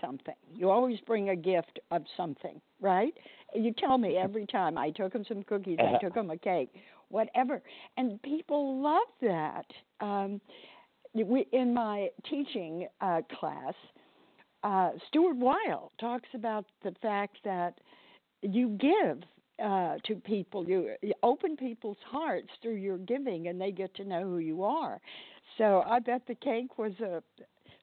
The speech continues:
Speaker 1: something they loved, right?
Speaker 2: They, they really loved it. And actually, if it's okay, I'd like to mention, um, y-, you had also mentioned to me, "Be clever, Eric, and think outside the box when I'm at these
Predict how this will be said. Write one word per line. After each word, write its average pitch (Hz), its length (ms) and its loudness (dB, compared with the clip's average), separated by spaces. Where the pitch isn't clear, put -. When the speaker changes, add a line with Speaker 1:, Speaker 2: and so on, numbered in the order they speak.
Speaker 1:
something 220 380 0
they 170 180 0
loved, 165 540 0
right? 180 380 0
Speaker 2:
They, 147 160 4
they 147 140 4
really 143 420 0
loved 120 340 0
it. 101 180 -2
And 147 280 -2
actually, 160 460 2
if 139 140 2
it's 139 160 -6
okay, 160 380 4
I'd 135 140 2
like 135 260 2
to 147 80 -2
mention, 135 460 -4
um, 123 360 2
y-, 110 160 -16
you 139 220 4
had 175 180 0
also 120 400 -6
mentioned 104 440 -4
to 117 60 -14
me, 107 240 -10
"Be 131 140 0
clever, 139 400 2
Eric, 110 340 -4
and 110 180 -10
think 135 220 -4
outside 120 520 2
the 113 80 -8
box 113 340 4
when 120 180 0
I'm 120 140 2
at 147 240 4
these 117 140 -2